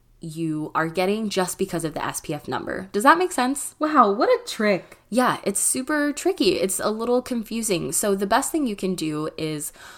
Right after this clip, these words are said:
Speaker 1: look on the back of an S P F thirty or higher sunscreen. Look at the active ingredients, and what you wanna look for are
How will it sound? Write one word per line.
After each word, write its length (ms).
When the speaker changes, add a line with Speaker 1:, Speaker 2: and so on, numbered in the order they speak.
Speaker 1:
look 480
on 240
the 80
back 420
of 120
an 120
S 220
P 160
F 140
thirty 400
or 240
higher 480
sunscreen. 680
Look 220
at 80
the 200
active 380
ingredients, 880
and 180
what 200
you 120
wanna 240
look 220
for 560
are 460